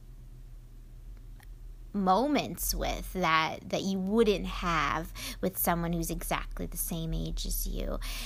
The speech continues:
And I think even though we grew up in, in very different periods of time, you know, that's something that's very similar and interesting that, that we have that link. But anyway, I could go on and on,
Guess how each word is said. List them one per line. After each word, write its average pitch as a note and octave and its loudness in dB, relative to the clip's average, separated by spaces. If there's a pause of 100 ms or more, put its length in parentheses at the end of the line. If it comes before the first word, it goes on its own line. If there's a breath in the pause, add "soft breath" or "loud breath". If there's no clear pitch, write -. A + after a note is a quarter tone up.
And F3 2
I F3 8
think F3 0
even F3 0
though E3+ 4 (240 loud breath)
we G3 4
grew F3+ 4
up E3+ 8
in, D#3 6
in F#3+ 6
very F3 6
different F3+ 2
periods F#3 4
of D#3+ 4
time, F#3 4
you F3 2
know, D#3+ 2 (160)
that's D#3+ 2
something E3 0
that's - 0 (380 loud breath)
very F3+ 6
similar B3 6
and F#3+ 4
interesting G3+ 6
that, E3+ 2 (140)
that E3 0
we F3+ 2
have F3 2
that D#3 2
link. F3+ 2 (240 soft breath)
But G3+ 2
anyway, F#3+ 6
I E3 2
could F3+ -4
go D#3 2
on A#3 6
and G#3 4
on, D#3+ 2